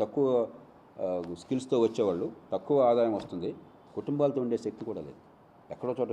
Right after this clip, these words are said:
పదో పంచం తలదాచుకోవటం, ఒంటరి కాకపోతే పదేళ్ళు, పదిహేనేళ్ళు.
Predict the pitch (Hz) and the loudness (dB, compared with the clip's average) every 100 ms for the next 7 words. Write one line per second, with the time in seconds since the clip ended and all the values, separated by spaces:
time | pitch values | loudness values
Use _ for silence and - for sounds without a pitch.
0 | 104 101 95 113 101 110 110 107 123 120 | 0 -2 -4 -4 -4 -6 -2 0 0 -2
1 | 117 113 113 90 98 113 107 95 90 95 | -6 -6 -8 -8 -4 -2 -2 -2 -6 -2
2 | 120 127 101 101 90 76 | -2 -2 -2 -4 -6 -10